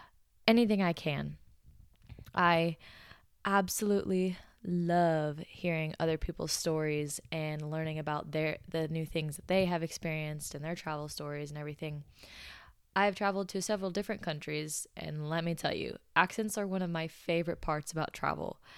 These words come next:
They're so fun to listen to, to try and decipher, and I just love them. All right, let's dive in. So this first story involves me and a coworker. The coworker's name's Kat,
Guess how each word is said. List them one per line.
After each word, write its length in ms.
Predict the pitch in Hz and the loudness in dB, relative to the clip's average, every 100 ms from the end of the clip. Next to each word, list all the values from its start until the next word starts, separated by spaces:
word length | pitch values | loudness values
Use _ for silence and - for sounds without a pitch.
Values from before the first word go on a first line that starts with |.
| - - _ | -20 -20 _
They're 140 | 185 | 2
so 240 | 175 175 180 | 4 4 4
fun 240 | 180 170 | 2 2
to 80 | 170 | 2
listen 260 | 175 - | 0 0
to, 560 | 180 175 170 170 165 165 | -2 0 2 2 2 2
to 100 | 165 | -2
try 260 | - 160 156 | 0 2 2
and 140 | 156 | 0
decipher, 840 | 160 - 156 156 - 147 143 147 - - - - - - | -2 -2 0 0 0 -2 -2 -4 -8 -18 -18 -18 -12 -2
and 380 | 160 147 139 - - - - - | 0 0 -4 -10 -20 -20 -20 -8
I 140 | 156 147 | -4 -4
just 240 | 156 151 | -4 -4
love 200 | - - | -6 -6
them. 320 | - - 160 - - - - - - - - - | -6 -6 -8 -14 -20 -20 -16 -16 -16 -18 -16 -6
All 140 | - 165 | 0 2
right, 220 | 156 - | 2 2
let's 220 | 175 170 | 0 0
dive 240 | 151 156 - | 0 -2 -4
in. 160 | - - - - - _ - - - - - - _ _ | -8 -14 -20 -20 -20 _ -20 -20 -20 -20 -20 -20 _ _
So 440 | - 220 208 202 196 - - - | 2 8 8 8 4 -2 -8 -4
this 180 | 190 - | -2 0
first 320 | 202 208 - | 0 0 0
story 560 | 190 170 165 165 175 - - | 0 0 -2 -4 -6 -10 -6
involves 340 | 170 160 160 | 0 0 2
me 160 | 175 185 | 2 4
and 80 | 185 | 4
a 60 | |
coworker. 760 | - - 156 147 147 - 147 151 - - - - - - - - - - - - - - | 4 4 4 4 -2 -4 -6 -8 -18 -20 -20 -20 -20 -20 -20 -20 -20 -20 -20 -20 -20 -6
The 120 | 180 | -2
coworker's 640 | 190 214 214 214 208 214 185 | 4 6 8 6 4 0 2
name's 240 | 180 185 | 2 0
Kat, 420 | - - 127 - | -2 -2 -2 -2